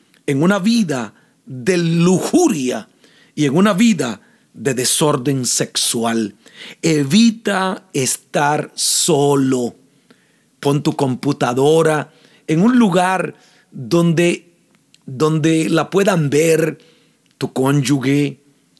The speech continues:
tus hijos, tus padres. Creo que si tomas estos consejos,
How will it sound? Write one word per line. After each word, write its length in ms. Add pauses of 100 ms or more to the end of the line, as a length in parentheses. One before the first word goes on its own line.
(160)
tus 240
hijos, 800 (420)
tus 320
padres. 1120 (1200)
Creo 280
que 120
si 160
tomas 720
estos 360
consejos, 960